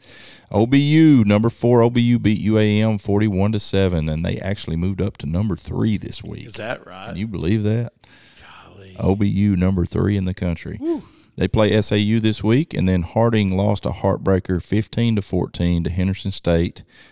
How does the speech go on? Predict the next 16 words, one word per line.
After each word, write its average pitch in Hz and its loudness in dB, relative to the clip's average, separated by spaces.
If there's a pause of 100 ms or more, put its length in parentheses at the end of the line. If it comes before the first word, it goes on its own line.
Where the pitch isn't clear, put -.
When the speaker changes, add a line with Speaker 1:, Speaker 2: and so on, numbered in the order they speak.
(120)
Speaker 1:
uh, 76 -4
and 80 -4
they 85 -2
will 85 0
play 80 -4 (180)
U 87 -2
A 90 0
M 80 0
at 80 -6
three 78 -8
o'clock. - -14 (380)
Speaker 2:
Man, 131 -10
it 123 -14
was 120 -20
just, 113 -20
I, 117 -20